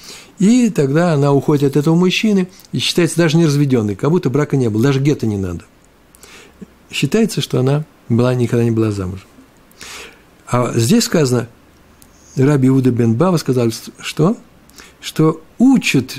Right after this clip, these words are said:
маленькую девочку сказать. Не ска-, тут было сказано, что, сейчас только мы сказали, такое постановление, она может отказать.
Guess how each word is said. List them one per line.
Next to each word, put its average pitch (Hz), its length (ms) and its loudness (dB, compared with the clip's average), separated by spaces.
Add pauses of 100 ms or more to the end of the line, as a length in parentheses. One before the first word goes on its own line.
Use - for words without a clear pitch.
маленькую 127 480 0
девочку 113 400 -2
сказать. 110 460 -4 (420)
Не 143 160 -6
ска-, - 180 -8 (280)
тут 147 120 0
было 135 120 0
сказано, 135 280 0
что, 131 280 -2 (480)
сейчас 233 160 0
только 170 160 0
мы 147 80 0
сказали, 135 160 -2
такое 160 180 -2
постановление, 151 440 0
она 135 100 0
может 143 600 0 (200)
отказать. 113 500 -4